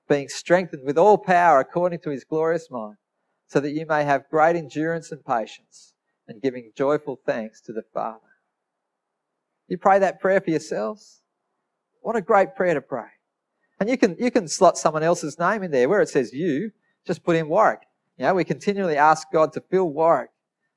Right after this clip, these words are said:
with the knowledge of his will through all wisdom and spiritual understanding. You can pray that prayer for each other.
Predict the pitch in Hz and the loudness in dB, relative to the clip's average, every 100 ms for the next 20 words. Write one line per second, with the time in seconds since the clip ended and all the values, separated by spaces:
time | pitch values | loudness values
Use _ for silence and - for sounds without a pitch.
0 | _ 147 120 120 156 147 139 127 131 117 | _ -12 -8 -2 2 2 0 -4 -6 -10
1 | 143 131 110 _ - 131 139 143 151 - | -6 -6 -6 _ -10 -6 -4 -4 -6 -8
2 | 123 120 _ 127 123 127 123 120 _ 127 | -14 -16 _ -10 -10 -12 -16 -18 _ -18
3 | 151 208 156 165 139 202 233 226 175 - | -18 -18 -16 -16 -6 -4 -2 -2 -4 -4
4 | 151 143 139 131 151 151 107 | -4 -4 -6 -6 -6 -6 -10